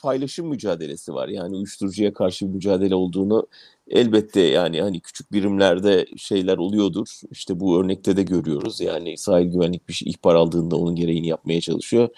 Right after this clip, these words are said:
Silahlı çatışma çıkıyor belli ki. Ama yani devlet düzeyinde bir koruma olmadan, bakanlık düzeyinde en azından bir koruma olmadan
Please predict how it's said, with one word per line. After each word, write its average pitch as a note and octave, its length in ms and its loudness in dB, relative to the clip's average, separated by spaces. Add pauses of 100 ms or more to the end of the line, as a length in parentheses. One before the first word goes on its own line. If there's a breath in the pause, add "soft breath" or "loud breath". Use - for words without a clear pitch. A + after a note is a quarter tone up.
(220 loud breath)
Silahlı F#2 400 2
çatışma G#2 440 -4
çıkıyor C#2+ 360 -4
belli D#2 220 -4
ki. C3 280 -4 (560 loud breath)
Ama B2 340 4 (240)
yani A2+ 480 -2 (400)
devlet G#2+ 460 2
düzeyinde G#2+ 500 2
bir D#2+ 60 -6
koruma G#2 380 -2
olmadan, G2 580 0
bakanlık A#2 460 -6
düzeyinde A2+ 560 -2 (220)
en F#2 120 -6
azından E2 420 -6
bir - 40 -6
koruma F#2+ 360 4
olmadan F#2+ 500 4